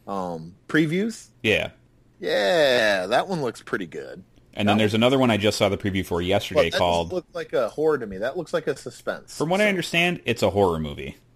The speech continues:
Speaker 1: Oh, okay.
Speaker 2: <laughs> Uh, from what I've come to find out about what Stephen Lang does to those <laughs> kids.
Speaker 1: Oh, wow.
Speaker 2: It's a horror movie. But, uh, another one I just saw the preview for yesterday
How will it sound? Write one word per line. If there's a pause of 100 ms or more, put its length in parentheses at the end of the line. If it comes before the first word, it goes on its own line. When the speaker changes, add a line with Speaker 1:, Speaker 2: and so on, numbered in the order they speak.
(240)
Speaker 1:
Oh,
okay. (100)
Speaker 2:
<laughs> (480)
Uh,
from
what
I've
come
to
find
out
about
what
Stephen
Lang
does
to
those
<laughs>
kids. (1000)
Speaker 1:
Oh,
wow.
Speaker 2:
It's
a
horror
movie. (380)
But,
uh, (840)
another
one
I
just
saw
the
preview
for
yesterday